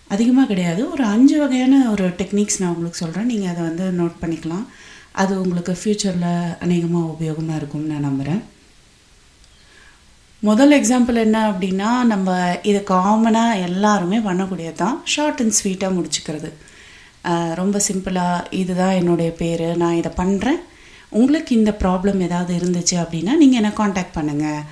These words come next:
அப்படின்னு நீங்க ரொம்ப சுருக்கமா உங்களோட எலிவேட்டர் பேச்சை முடிச்சுக்கலாம். இது வந்து ஒரு ஃபர்ஸ்ட் எக்ஸாம்பிள், இது காமனான எக்ஸாம்பிள் தான்.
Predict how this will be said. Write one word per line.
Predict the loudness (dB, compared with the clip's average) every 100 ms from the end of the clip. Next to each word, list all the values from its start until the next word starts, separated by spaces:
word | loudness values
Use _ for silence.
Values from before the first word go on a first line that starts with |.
| -20 -20 -20 -6
அப்படின்னு | -2 -2 0 0 0 0 -2 -4 -6
நீங்க | 0 2 2
ரொம்ப | 2 2
சுருக்கமா | 2 0 -2 2 4 6 6
உங்களோட | 4 -2 -2 -4 -4 -4
எலிவேட்டர் | -4 -2 -2 -4 -6
பேச்சை | -4 -4
முடிச்சுக்கலாம். | -4 -4 -6 -4 -4 -4 -4
இது | -2 0
வந்து | 0 0
ஒரு | -2 -2
ஃபர்ஸ்ட் | -6 -4 -6
எக்ஸாம்பிள், | -6 -8 -8 -4
இது | -4 -2
காமனான | 0 2 0 0 0 0
எக்ஸாம்பிள் | -2 -4 -6 -6
தான். | -10 -12